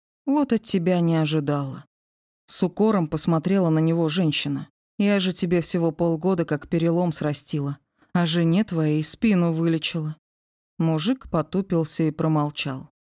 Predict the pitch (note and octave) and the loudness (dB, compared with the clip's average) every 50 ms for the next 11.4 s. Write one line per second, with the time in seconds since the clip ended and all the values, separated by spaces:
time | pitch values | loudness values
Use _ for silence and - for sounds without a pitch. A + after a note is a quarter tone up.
0 | _ _ _ _ _ _ _ - - - B3+ B3 F#3+ E3+ E3 F3+ F#3+ G3 F#3 - | _ _ _ _ _ _ _ -8 0 2 2 2 2 0 0 2 2 2 2 2
1 | F3+ E3+ E3 D#3 F3+ F#3+ G#3 A3 A3+ C4+ D#4+ D#4+ D4 - - - D#3+ D3+ - D#3 | 0 -2 0 2 2 4 4 4 4 4 4 4 2 0 0 -2 -2 -2 -2 -4
2 | D#3 E3 F3+ F#3+ G3+ G3+ A3+ C#4 D4 - - - - - G3 F3+ F#3 B3 C4 - | -2 0 0 2 2 2 2 2 0 0 -4 -6 -2 -2 0 2 2 0 0 0
3 | - A3 - - - C#3+ C#3 C#3 C#3 - _ _ _ _ _ _ _ _ - G#3 | -2 -2 -2 -2 -2 -2 -4 -4 -6 -10 _ _ _ _ _ _ _ _ 0 0
4 | G#3+ - - - C#4 C#4 B3+ C4 - C#4+ F#3+ G3 G3+ - - - C4 A#3+ F#3+ - | 0 0 0 0 2 2 2 4 4 2 4 2 2 0 2 4 4 4 4 2
5 | - - F3 - - G#3+ G3 F3 - F#3 F3 E3 - - C#4+ D4 C4+ G#3+ E3+ D3+ | 0 -2 -2 2 2 2 2 2 0 0 -2 0 2 4 4 6 6 4 2 0
6 | D3 - - - _ _ - F3 F#3 F3+ F3+ F3+ F3+ F3 E3 - - A#3 A#3 - | -4 -6 -12 -20 _ _ -2 0 0 0 0 0 0 0 0 0 0 0 0 0
7 | - G3+ F#3 F#3 E3+ F3 F#3 E3+ G3 A#3 A#3 A3+ F3+ D3 D3+ D3 C#3+ D3 _ _ | 0 0 2 0 0 0 0 2 2 4 4 4 2 2 0 -2 -2 -6 _ _
8 | _ _ _ _ _ _ _ _ _ - - F#3 F3+ F3+ F3 - - G3+ G3 G#3 | _ _ _ _ _ _ _ _ _ 0 2 4 4 4 2 2 2 2 4 4
9 | G#3 F#3+ F3+ - - G3+ F#3+ F3+ - - G#3 G#3 G3+ F#3+ F3 - G3+ F#3+ - G3 | 4 2 2 0 0 0 0 0 2 2 2 2 2 2 0 0 -2 0 0 0
10 | F#3+ G3+ F#3+ F#3+ C4 C4 A3 E3+ E3+ E3+ G3+ G#3+ F#3 D#3 D#3 - F3 E3 E3+ G3 | 0 0 2 2 4 4 4 4 4 4 4 4 2 2 0 0 0 -2 2 4
11 | A#3 B3 A3+ E3 D3+ - - | 4 4 4 4 2 -2 -6